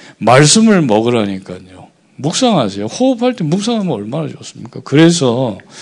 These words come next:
여러분, 하나님과 사람, 우리 복음 메시지 아시잖아요. 그죠?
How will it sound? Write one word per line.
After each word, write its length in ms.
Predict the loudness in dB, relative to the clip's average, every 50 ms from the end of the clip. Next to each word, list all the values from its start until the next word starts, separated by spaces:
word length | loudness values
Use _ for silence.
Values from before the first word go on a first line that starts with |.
| -20 -20 -20 -20 -20 -20 -20 -20 -20 -20 -20 _ _ _ 4
여러분, 320 | 6 6 6 6 6 4
하나님과 1000 | 4 4 2 0 0 0 2 4 6 6 6 6 4 2 2 0 2 2 2 2
사람, 280 | 2 2 0 -2 2 4
우리 200 | 4 4 4 4
복음 280 | 4 4 4 6 4 4
메시지 380 | 2 2 2 0 -2 -2 -4
아시잖아요. 680 | -4 -4 -6 -8 -6 -6 -6 -6 -6 -8 -12 -12 -10 -8
그죠? 160 | -6 -6 -6